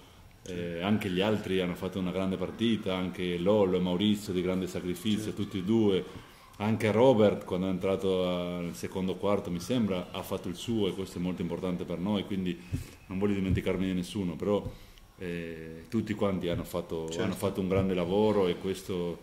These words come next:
Speaker 1: eh, per noi è molto, molto importante, visto le prossime tre partite che, che abbiamo, eh, finire così una partita molto importante come contro la Luis ci dà grande, grande,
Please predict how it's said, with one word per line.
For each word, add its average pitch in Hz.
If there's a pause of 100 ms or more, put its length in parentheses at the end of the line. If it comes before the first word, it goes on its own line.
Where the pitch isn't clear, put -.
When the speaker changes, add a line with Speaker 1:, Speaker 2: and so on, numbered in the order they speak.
(600)
Speaker 1:
eh, 90
per 95
noi 123
è 107
molto, 104
molto 101
importante, 87
visto 92 (360)
le 95
prossime 101
tre 107
partite 107
che, 92
che 107
abbiamo, 104 (300)
eh, 90
finire 98
così 95
una 90
partita 92
molto 92
importante 90
come 85
contro 90
la 98
Luis 98
ci 92
dà 90 (640)
grande, 98 (120)
grande, 92